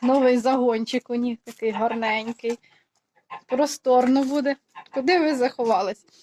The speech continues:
Я їх випустила, тому що вони бігають по дво-, по дворику, брикають. Виходьте,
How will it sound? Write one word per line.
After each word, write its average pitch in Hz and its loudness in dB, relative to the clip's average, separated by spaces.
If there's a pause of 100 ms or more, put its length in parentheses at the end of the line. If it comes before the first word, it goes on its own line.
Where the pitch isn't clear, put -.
(240)
Я 285 0
їх 254 -4
випустила, 247 -2
тому 233 -8
що 220 -8
вони 226 0
бігають 226 -2 (920)
по 208 -4
дво-, 208 -2 (100)
по 208 -4
дворику, 269 0
брикають. 254 -2 (380)
Виходьте, - -6